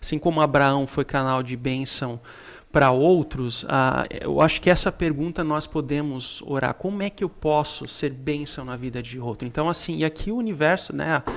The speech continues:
é, a, a resposta pra isso é, é muito ampla, né? Ah, eu lembro que na minha época de grupo de jovens,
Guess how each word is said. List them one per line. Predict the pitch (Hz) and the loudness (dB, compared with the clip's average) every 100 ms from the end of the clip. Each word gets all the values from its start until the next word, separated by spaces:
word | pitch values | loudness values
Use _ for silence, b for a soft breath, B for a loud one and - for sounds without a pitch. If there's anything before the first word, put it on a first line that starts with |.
| B B B | B B B
é, | 151 | -2
a, | 131 | 0
a | 135 139 | 0 2
resposta | 131 143 - - 170 185 - | 2 2 0 2 2 2 -2
pra | 156 147 | 0 2
isso | 147 175 - | 2 0 0
é, | 160 - | -2 -2
é | 143 | -2
muito | 151 165 170 196 | 0 0 -2 0
ampla, | 156 160 160 143 123 | 0 0 -4 -6 -6
né? | 127 135 B B B B | -8 -12 B B B B
Ah, | 143 135 135 127 135 131 - - _ _ _ _ - - - | 2 4 6 4 2 0 -6 -12 _ _ _ _ -20 -14 -6
eu | - 143 | 2 4
lembro | 147 165 156 151 | 4 4 2 -2
que | - 147 | 0 -2
na | 135 135 139 | 0 2 2
minha | 147 143 | 4 6
época | 135 147 151 - 135 | 6 4 2 0 -2
de | 131 127 | -2 0
grupo | 135 147 | 0 -2
de | 127 | -6
jovens, | 120 135 160 175 120 - | 0 4 4 4 -2 -8